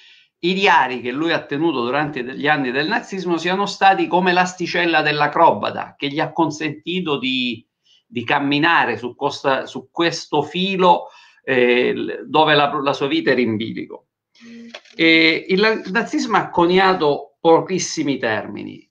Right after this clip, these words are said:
però ha usato con ferocia quelli esistenti. E, è stato come un arsenico che lentamente è penetrato nel corpo, inquinando, corrodendo, uccidendo.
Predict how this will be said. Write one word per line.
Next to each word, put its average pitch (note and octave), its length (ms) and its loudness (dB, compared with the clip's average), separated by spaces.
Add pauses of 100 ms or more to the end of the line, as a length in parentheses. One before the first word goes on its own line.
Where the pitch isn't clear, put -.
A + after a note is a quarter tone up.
però A3 560 2
ha F3 180 2
usato C#3 600 -2
con F3+ 240 -2
ferocia F#3+ 720 0
quelli D#3+ 340 -2
esistenti. - 800 -10 (920)
E, D#3 440 2
è E3 120 0
stato F#3 420 2
come F3 200 4
un E3+ 100 6
arsenico D#3 920 -2 (580)
che D3 160 -2
lentamente F3 840 -2
è D3+ 80 -8
penetrato D3 580 0
nel C#3+ 240 -2
corpo, - 680 -2 (760)
inquinando, D3+ 920 2
corrodendo, C#3 760 2
uccidendo. C3 960 -2